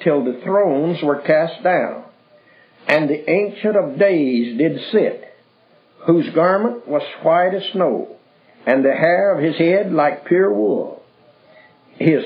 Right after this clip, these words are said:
throne was like the fiery flame, and his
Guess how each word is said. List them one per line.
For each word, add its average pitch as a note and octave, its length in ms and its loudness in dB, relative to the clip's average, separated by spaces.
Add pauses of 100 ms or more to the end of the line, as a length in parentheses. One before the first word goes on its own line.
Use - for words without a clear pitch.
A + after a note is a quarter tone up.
throne G3 580 0
was D3 220 2
like D#3 320 0 (480)
the A2+ 120 -2
fiery F3+ 500 0
flame, B2 500 -4 (480)
and C3+ 180 2
his C3 160 0